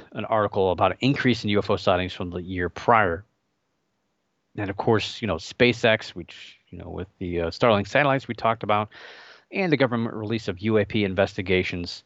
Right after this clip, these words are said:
Uh, also, uh, task force investigating them. Uh, I'm sure that kind of stirred up some historical sightings, which led to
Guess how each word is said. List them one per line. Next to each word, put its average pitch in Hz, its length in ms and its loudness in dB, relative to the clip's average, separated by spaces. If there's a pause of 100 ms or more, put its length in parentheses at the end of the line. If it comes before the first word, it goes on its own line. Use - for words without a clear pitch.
(720)
Uh, 92 160 0
also, 110 800 4 (100)
uh, - 180 -12
task - 320 -2
force 107 280 0
investigating 101 640 -2
them. 95 320 -2 (420)
Uh, 95 240 -4
I'm 110 100 -2
sure 110 400 4
that 95 220 4
kind 104 160 0
of 87 80 -6
stirred 110 340 2
up 98 180 2 (180)
some 98 200 -8
historical 107 500 2
sightings, 87 460 -2
which 98 200 -14
led 95 260 0
to 90 320 -4